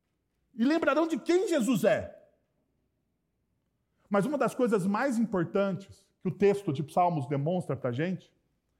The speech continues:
é que, ao você seguir, imitar e sentar na roda com Cristo, você tem plena comunhão com Ele.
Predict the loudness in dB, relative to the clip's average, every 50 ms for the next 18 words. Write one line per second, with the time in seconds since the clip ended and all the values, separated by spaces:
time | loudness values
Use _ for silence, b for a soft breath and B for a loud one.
0 | _ _ _ _ -14 -14 -6 _ -2 0 0 -2 -4 -10 -20 _ _ _ _ _
1 | _ _ _ _ _ _ _ _ _ _ _ _ _ _ _ _ _ _ _ _
2 | _ _ _ _ _ _ _ _ _ _ _ _ _ _ _ _ _ _ _ _
3 | -2 0 2 2 2 2 2 2 2 0 0 -2 -4 -2 0 0 0 0 -2 -6
4 | -12 -16 _ _ _ _ _ -20 -14 -2 0 0 0 0 0 0 0 0 0 -2
5 | -6 -10 -14 _ _ _ _ _ _ _ -4 -2 0 0 0 0 -2 -4 -4 -2
6 | -2 -4 -6 -8 -12 -18 _ _ _ _ _ _ _ _ _ _ _ _ _ _
7 | _ _ _ _ -8 -6 -4 -2 -2 -2 -2 -4 -4 -4 -2 -2 -2 -2 -2 -2
8 | -2 -2 -2 -4 -6 -6 -6 -8 -4 -4 -4 -2 -4 -4 -8 -12 -16 -16 -16 -16
9 | _ _ _ _ _ _ _ _ _ -8 -8 -6 -4 -6 -4 -4 -4 -4 -4 -6
10 | -8 -14 _ -4 -2 -2 -2 -2 -4 -6 -10 -6 -4 -4 -2 -2 -2 -2 -4 -4
11 | -4 -6 -6 -6 -6 -6 -6 -8 -12